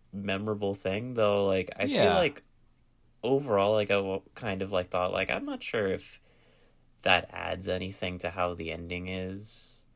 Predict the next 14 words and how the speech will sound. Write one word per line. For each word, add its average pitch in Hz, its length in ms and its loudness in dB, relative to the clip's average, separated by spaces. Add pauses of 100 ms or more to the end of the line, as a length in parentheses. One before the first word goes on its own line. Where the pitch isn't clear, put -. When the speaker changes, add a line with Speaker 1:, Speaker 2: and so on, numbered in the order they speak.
(1800)
Speaker 2:
I 165 200 10
don't 143 200 4
know. 98 240 4
I 196 160 4
like 120 360 4
it 117 140 -4
'cause 104 160 0
it 98 100 -2
makes 104 280 -4
it 101 80 0
more 95 160 -2
pulpy 85 600 0
and, 80 540 -8
like, 82 480 0